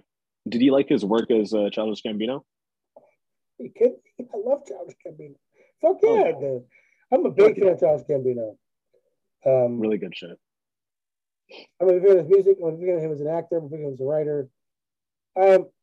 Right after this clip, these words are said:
Speaker 2: I'm like a, I, I, I simp a little bit for Donald Glover, just a little bit for Donald Glover.
Speaker 1: It's so, I, I,
Speaker 2: I,
Speaker 1: I,
Speaker 2: I
Speaker 1: I can
Speaker 2: do.
Speaker 1: understand
Speaker 2: I,
Speaker 1: that.
Speaker 2: I do.
Speaker 1: I can
Speaker 2: He's a
Speaker 1: definitely
Speaker 2: good,
Speaker 1: understand
Speaker 2: he's
Speaker 1: that.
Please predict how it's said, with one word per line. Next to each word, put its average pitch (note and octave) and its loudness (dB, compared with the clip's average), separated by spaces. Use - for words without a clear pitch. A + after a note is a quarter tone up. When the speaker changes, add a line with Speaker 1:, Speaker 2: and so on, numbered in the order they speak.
Speaker 2:
I'm G3+ -6
like F3 -2
a, C3 -8
I, F3+ -6
I, E3 -6
I - 2
simp B3 2
a G3+ 4
little G3 6
bit D#3 -4
for D3+ -10
Donald C#3 -4
Glover, A#2 -8
just - -18
a E3 -4
little D3 -4
bit B2 -8
for B2 -16
Donald A2+ -8
Glover. A2 -16
Speaker 1:
It's - -12
so, B2 0
I, G#2+ -6
I, - -
Speaker 2:
I, A2 -8
Speaker 1:
I, A2 -2
Speaker 2:
I E3 -6
Speaker 1:
I G#3+ 6
can - -4
Speaker 2:
do. D#3+ 4
Speaker 1:
understand F#3 2
Speaker 2:
I, G2 -6
Speaker 1:
that. F#3 4
Speaker 2:
I F3+ 4
do. C#3+ 2
Speaker 1:
I B2 2
can - -6
Speaker 2:
He's F#3 2
a - 0
Speaker 1:
definitely E3+ -6
Speaker 2:
good, A2 0
Speaker 1:
understand D#3+ -4
Speaker 2:
he's F#3+ 4
Speaker 1:
that. E3 -6